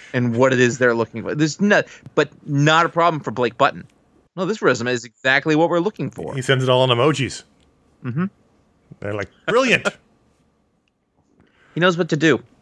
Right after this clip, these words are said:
Speaker 2: Keith Remick can instantly dry anything with a snap of his fingers.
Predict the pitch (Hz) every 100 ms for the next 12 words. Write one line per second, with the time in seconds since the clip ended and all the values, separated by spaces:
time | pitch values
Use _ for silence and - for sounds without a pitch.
0 | _ _ _ _ _ _ - 180 202 -
1 | 139 165 156 - - - _ _ _ _
2 | - 151 135 - 156 147 160 156 143 123
3 | 131 127 131 131 127 135 127 123 123 113
4 | 104 - 113 113 104 - 57 - - -